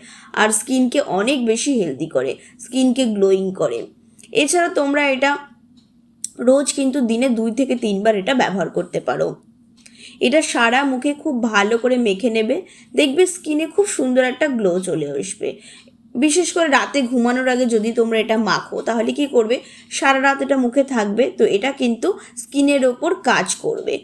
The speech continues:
স্কিনকে রিপেয়ার করতে সাহায্য করবে, বয়সের ছাপ কমাতে সাহায্য করবে। তো এটা তোমরা মুখে ততক্ষণ পর্যন্ত ম্যাসাজ করবে যতক্ষণ না এটা মুখে পুরোপুরিভাবে টেনে যাচ্ছে। বেশ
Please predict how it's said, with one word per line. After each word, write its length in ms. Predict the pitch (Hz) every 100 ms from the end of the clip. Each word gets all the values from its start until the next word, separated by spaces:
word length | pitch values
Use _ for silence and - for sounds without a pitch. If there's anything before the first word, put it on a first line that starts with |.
| -
স্কিনকে 380 | - 294 269 285
রিপেয়ার 460 | 226 220 214 269 269
করতে 300 | 247 214 208
সাহায্য 440 | 202 190 165 170 185
করবে, 280 | 180 170 180 185 - -
বয়সের 420 | 214 226 240 294 277
ছাপ 260 | - 277 269 -
কমাতে 340 | 233 202 208
সাহায্য 440 | 202 190 170 185 180
করবে। 320 | - 160 151 151 - - -
তো 60 |
এটা 260 | - - 294
তোমরা 240 | 311 311 311
মুখে 240 | 277 294
ততক্ষণ 500 | 285 285 - 285 320
পর্যন্ত 380 | 294 254 240 247
ম্যাসাজ 380 | 269 220 214 233 -
করবে 240 | 240 277
যতক্ষণ 440 | 254 - 214 240 233
না 80 | 226
এটা 180 | 226
মুখে 260 | 226 214 277
পুরোপুরিভাবে 680 | 294 254 202 208 202 208 202
টেনে 300 | 370 233 156 147
যাচ্ছে। 380 | 127 - - - - - - 277
বেশ 240 | 320 339